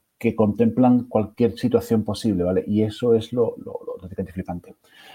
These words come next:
¿vale? Y, y ya lo que hemos hablado cuando metes, hablas de comercialización, simplemente estamos hablando de, de un puto intermediario económico. O sea,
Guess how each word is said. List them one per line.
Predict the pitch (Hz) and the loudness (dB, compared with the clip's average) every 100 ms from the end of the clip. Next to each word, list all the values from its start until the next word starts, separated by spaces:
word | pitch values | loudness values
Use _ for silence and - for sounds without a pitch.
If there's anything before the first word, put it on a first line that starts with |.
| - | -4
¿vale? | 101 113 - | 2 2 2
Y, | 135 123 - _ _ - | 2 2 0 _ _ 0
y | 127 | 4
ya | 123 147 | 6 4
lo | 170 | 4
que | |
hemos | 139 135 | 4 4
hablado | 143 139 | 2 4
cuando | 123 110 | 4 4
metes, | 113 131 127 - - | 2 0 -10 -16 -16
hablas | - 110 123 | -6 -2 0
de | |
comercialización, | 143 135 - 127 117 139 135 135 - - - _ | 2 2 2 -2 -2 2 2 0 -10 -20 -20 _
simplemente | - 113 127 127 | -4 0 0 0
estamos | 135 123 | -2 0
hablando | 127 127 131 135 | 0 2 2 2
de, | 123 113 95 | 2 2 0
de | 92 95 | -6 -4
un | 101 113 113 | 0 -2 -2
puto | 117 117 123 135 139 123 | -6 -6 -8 -6 -4 -4
intermediario | 113 - - - - | -4 -8 -10 -8 -8
económico. | 110 107 113 - - _ | -6 -2 -2 -4 -18 _
O | - | -4
sea, | 104 92 | -4 -4